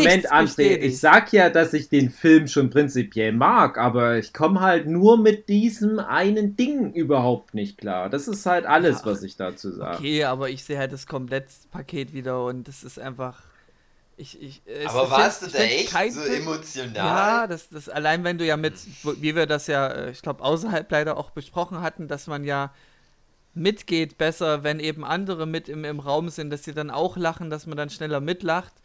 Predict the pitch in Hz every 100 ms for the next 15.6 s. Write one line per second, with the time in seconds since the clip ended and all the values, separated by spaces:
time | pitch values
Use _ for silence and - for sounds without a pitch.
0 | _ _ - 147 147 165 170 156 - 160
1 | 156 151 143 - 170 175 165 156 143 143
2 | 151 135 151 147 185 - - 165 165 170
3 | - 160 160 160 165 175 - 127 120 110
4 | 151 160 160 156 160 165 170 - 160 160
5 | 120 175 175 170 - 156 135 131 - 156
6 | 151 156 143 147 147 143 135 135 202 139
7 | - 151 143 135 139 180 170 165 170 185
8 | 175 156 147 143 - - 147 147 - 156
9 | 165 - 160 185 - 139 147 139 139 135
10 | 123 131 127 131 123 131 180 _ _ _
11 | _ - 139 139 139 139 139 _ _ _
12 | - 135 - 170 202 220 208 208 202 190
13 | 185 180 175 196 170 190 190 151 - 131
14 | - - 127 139 127 123 120 127 131 127
15 | 123 123 - 127 117 120